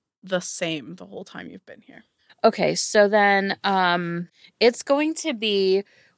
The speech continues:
Speaker 2: one of those off the shoulder, so, like, a straight line across, so it's not going to, like, show off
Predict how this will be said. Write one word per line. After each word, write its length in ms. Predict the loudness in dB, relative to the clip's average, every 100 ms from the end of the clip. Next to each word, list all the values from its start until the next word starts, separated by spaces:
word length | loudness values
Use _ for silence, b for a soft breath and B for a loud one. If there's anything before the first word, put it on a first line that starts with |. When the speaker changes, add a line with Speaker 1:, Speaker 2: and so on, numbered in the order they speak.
| _
Speaker 2:
one 180 | 0 2
of 160 | 2
those 520 | 4 6 6 2 -2 -2 2
off 260 | 2 0
the 100 | -2
shoulder, 460 | 0 2 2 2 0
so, 160 | 0 0
like, 160 | 0
a 60 | -2
straight 600 | -4 -4 0 2 2 0 _
line 420 | -8 -2 0 0 -2
across, 540 | -2 2 4 2 0
so 480 | 0 4 6 4 0
it's 280 | -2 -4 -6
not 400 | -4 2 2 2
going 260 | 0 -2 -2
to, 160 | -10 -16 _ _
like, 360 | -2 -2 -2 -14 _ _ _ _ _
show 360 | -8 0 2 4
off 500 | 4 0 -4 -18